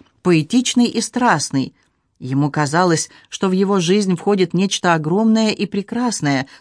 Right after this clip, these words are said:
на него нахлынуло счастье. Закончив молитву, Долорес вернулась к своему спутнику.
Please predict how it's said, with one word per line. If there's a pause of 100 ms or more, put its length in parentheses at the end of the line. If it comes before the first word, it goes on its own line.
на
него
нахлынуло
счастье. (600)
Закончив
молитву,
Долорес
вернулась
к
своему
спутнику.